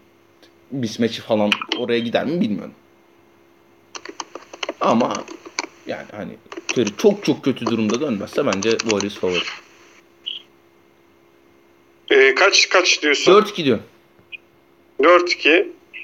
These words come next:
Speaker 2: Peki, çılgın tahmin?
Speaker 1: Ee, çılgın tahmin. Ee, serinin toplamda, toplamda en skorer ikinci oyuncusu Jordan Poole olur.
Speaker 2: Çok güzel.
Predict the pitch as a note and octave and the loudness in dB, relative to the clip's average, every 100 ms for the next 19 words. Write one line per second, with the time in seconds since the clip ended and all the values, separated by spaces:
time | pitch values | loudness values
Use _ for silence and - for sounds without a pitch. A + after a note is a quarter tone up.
0 | - D3+ D#3 D3+ D#3+ F3+ E3+ D#3 D3+ F3+ | -4 0 2 4 4 4 2 2 6 6
1 | G3 E3 E3 G#3 - - _ - - _ | 8 8 8 4 2 -12 _ -20 -20 _
2 | B2 C#3 C#3+ D#3 D3+ C3+ G#2 - - _ | 2 4 4 0 0 0 -2 -6 -20 _
3 | _ - B2 B2 A#2+ A#2 G2 - - - | _ 0 2 4 4 4 2 -2 -12 -20
4 | - - D#3 E3 G3+ G#3 A3 G#3+ - - | -18 0 4 4 6 6 6 2 0 -12
5 | _ _ - D3 D#3 D#3 D#3 D3+ - - | _ _ 0 2 4 2 4 0 0 -12
6 | - - - A2+ - A#2 A2 G#2+ - - | -20 -18 -6 -4 0 -2 0 -2 -4 -14
7 | - D3+ E3+ - D#3 C#3+ D3+ D3+ D3 C#3 | -2 -2 -2 -2 -2 -2 -2 0 0 0
8 | - C3 C3 B2+ - A#2+ F#2 - - _ | -2 2 2 0 -2 -2 -2 -6 -18 _
9 | - - _ _ _ _ _ _ _ _ | -20 -20 _ _ _ _ _ _ _ _
10 | _ _ _ _ _ _ _ _ _ _ | _ _ _ _ _ _ _ _ _ _
11 | _ - - B2+ A2+ A2+ G#2 | _ -20 2 2 2 2 2